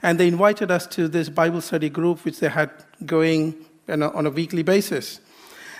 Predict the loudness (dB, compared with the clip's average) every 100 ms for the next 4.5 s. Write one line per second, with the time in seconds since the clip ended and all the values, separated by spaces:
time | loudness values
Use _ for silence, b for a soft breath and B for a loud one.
0 | B 4 4 4 2 2 6 6 6 6
1 | 4 2 2 4 4 4 2 -4 b b
2 | b _ -2 4 4 4 2 2 -2 -14
3 | _ b b b _ 0 2 2 0 -2
4 | 2 4 4 0